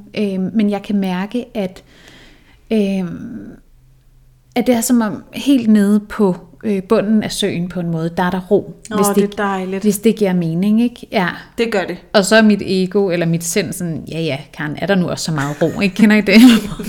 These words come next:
Speaker 1: man sådan, ja, det er godt med dig, det er bare noget, du tror-agtigt, ikke? Men det er jo egoet, der spørger, det må vi jo sige, eller sindet, ikke? Ja,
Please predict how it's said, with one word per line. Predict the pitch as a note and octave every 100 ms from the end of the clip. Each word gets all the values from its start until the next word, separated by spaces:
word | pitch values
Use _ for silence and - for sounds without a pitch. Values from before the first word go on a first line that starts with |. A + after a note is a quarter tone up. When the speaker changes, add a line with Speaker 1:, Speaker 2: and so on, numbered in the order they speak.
| -
Speaker 1:
man | B3
sådan, | - D4 G#3 A3+ - - - - - - - - -
ja, | -
det | F3+
er | F3
godt | D#3
med | D#3
dig, | C#3+ D3+
det | E3+
er |
bare | E3+ E3
noget, | E3 F3
du |
tror-agtigt, | E3 - G3 D#3 - D#3+ C#3 F#3+
ikke? | G#3+ A3 - - - - - - -
Men | G#3
det | A3
er | A#3+
jo | A3+
egoet, | A3+ G#3 G#3+ G3
der |
spørger, | F3 - E3 E3
det | E3+
må | G#3+
vi | F#3+
jo |
sige, | F3 F3 E3+
eller | D#3 D#3+
sindet, | - F#3 G3 G#3 B3
ikke? | B3 - - - - -
Ja, | F3